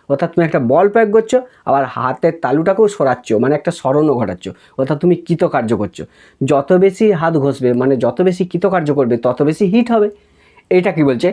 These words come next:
যে কার্যকে যদি পুরোপুরি তাপে রূপান্তরিত করা যায়, তাহলে কৃতকার্য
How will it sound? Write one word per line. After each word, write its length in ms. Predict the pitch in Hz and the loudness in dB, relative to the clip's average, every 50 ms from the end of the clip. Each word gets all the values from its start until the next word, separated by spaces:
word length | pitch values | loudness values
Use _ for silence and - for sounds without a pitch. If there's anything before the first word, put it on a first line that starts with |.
| - - - - - - | -4 -8 -18 -12 -4 -2
যে 100 | 151 180 | -2 -2
কার্যকে 580 | 180 - 160 151 165 190 185 185 220 220 254 254 | -2 -2 0 0 2 2 2 0 0 0 2 2
যদি 200 | 220 226 233 240 | 2 2 2 0
পুরোপুরি 500 | 240 240 - 247 269 269 254 269 269 262 | 0 0 0 2 2 2 2 2 0 0
তাপে 240 | 247 240 233 220 226 220 | 0 0 -2 0 0 0
রূপান্তরিত 460 | 220 208 226 214 214 202 208 196 185 | 0 0 -2 -2 0 0 0 2 2
করা 200 | 190 180 170 151 | 2 2 2 2
যায়, 200 | 147 151 147 151 147 - - - _ | 2 2 0 0 -4 -8 -14 -20 _
তাহলে 180 | - 180 185 190 | -4 -2 -2 -2
কৃতকার্য 540 | 185 - 220 214 - 233 214 240 226 208 | 0 0 0 0 2 2 2 0 0 0